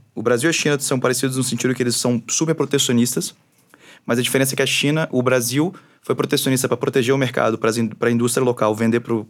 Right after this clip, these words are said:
pro mercado doméstico, então vender pras famílias brasileiras, e a China protegeu o mercado, subsidiou as empresas pra elas competirem no mercado internacional, então exportar.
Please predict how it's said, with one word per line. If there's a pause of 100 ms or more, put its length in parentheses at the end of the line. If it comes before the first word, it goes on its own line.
(140)
pro
mercado
doméstico, (240)
então
vender
pras
famílias
brasileiras, (480)
e
a
China
protegeu
o
mercado, (160)
subsidiou
as
empresas (380)
pra
elas (100)
competirem
no
mercado
internacional,
então
exportar.